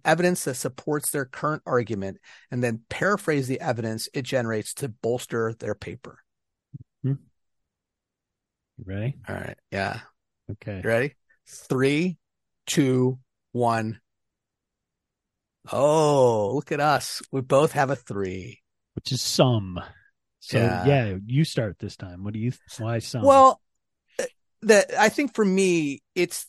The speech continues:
Speaker 1: the finding evidence part that, like, is where I, so it's like, okay, I, we make arguments based on having evidence.
Speaker 2: Mm-hmm.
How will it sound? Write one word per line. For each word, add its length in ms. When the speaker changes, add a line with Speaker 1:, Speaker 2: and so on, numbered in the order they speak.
Speaker 1:
the 600
finding 760
evidence 500
part 380
that, 160
like, 220
is 160
where 320
I, 460
so 160
it's 120
like, 260
okay, 200
I, 440
we 320
make 400
arguments 640
based 320
on 100
having 680
evidence. 760
Speaker 2:
Mm-hmm. 160